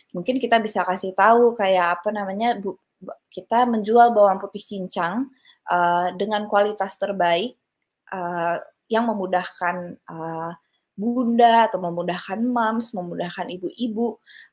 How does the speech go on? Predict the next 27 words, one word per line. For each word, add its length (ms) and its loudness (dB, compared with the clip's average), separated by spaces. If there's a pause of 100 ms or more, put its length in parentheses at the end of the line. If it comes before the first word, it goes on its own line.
eee, 360 -2 (640)
untuk 240 -8
masak 340 -2 (200)
gitu 220 -6
ya. 180 0
Atau 160 -4
kayak 360 -4
misalnya 280 -4
kita 220 -4
bisa 220 -8
juga 220 -2 (360)
masak 300 0
nggak 140 2
pakai 260 0
ribet 300 0 (100)
dengan 340 -2
bawang 300 0
putih, 340 -6 (280)
eee, 400 -6 (760)
cincang 760 -2 (100)
gitu. 280 -8 (320)
Eee, 360 -8
bawang 260 0
putih 300 -10
cincang 480 -4
dari 200 0
Kupila 500 2